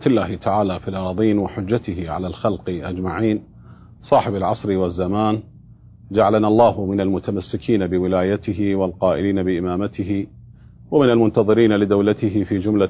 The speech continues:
أوليائه، إنه سميع مجيب الدعاء وهو أرحم الراحمين. أحسنتم عزيز حسام، بالفعل كما تفضلتم ما زال الكلام يدور حول أسباب وعلل الغيب، وقلنا بأن الروايات التي تكلمت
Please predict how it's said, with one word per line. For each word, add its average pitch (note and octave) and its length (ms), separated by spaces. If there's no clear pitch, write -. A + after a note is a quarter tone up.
أوليائه، F#2+ 1000
إنه G2 340
سميع F#2+ 380
مجيب F#2 400
الدعاء F2+ 680
وهو F#2+ 300
أرحم F#2+ 240
الراحمين. G2 520
أحسنتم C3 400
عزيز G#2+ 240
حسام، G2+ 400
بالفعل G#2 340
كما A2+ 260
تفضلتم A2 680
ما G#2 160
زال G#2+ 260
الكلام G2 560
يدور G#2+ 440
حول G#2+ 380
أسباب G2+ 800
وعلل G2 380
الغيب، F#2 280
وقلنا A2 460
بأن G2+ 320
الروايات G2 600
التي F#2+ 680
تكلمت F#2 600